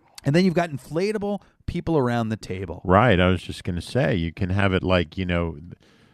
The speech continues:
Speaker 2: that are, that are sort of like the, uh, uh, those memojis that Apple does.
Speaker 1: Well, we're, we're gonna have actual inflatable people, right?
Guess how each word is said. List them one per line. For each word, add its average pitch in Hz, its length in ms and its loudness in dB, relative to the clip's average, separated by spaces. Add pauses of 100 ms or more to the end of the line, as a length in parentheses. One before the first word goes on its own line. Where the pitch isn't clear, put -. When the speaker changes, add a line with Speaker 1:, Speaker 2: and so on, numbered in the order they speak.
(160)
Speaker 2:
that 92 180 6
are, 92 140 6
that 90 320 6
are 85 80 6
sort 92 280 2
of 85 140 0
like 87 300 2
the, 85 260 0
uh, 82 80 -2
uh, 80 960 2
those 85 800 -4
memojis 90 840 4
that 85 180 4
Apple 82 440 0
does. 78 560 0 (380)
Speaker 1:
Well, 160 440 6
we're, 165 240 0
we're 151 220 0
gonna 160 140 0
have 143 140 2
actual 127 400 0
inflatable 104 500 -2
people, 85 420 -10
right? 113 280 -4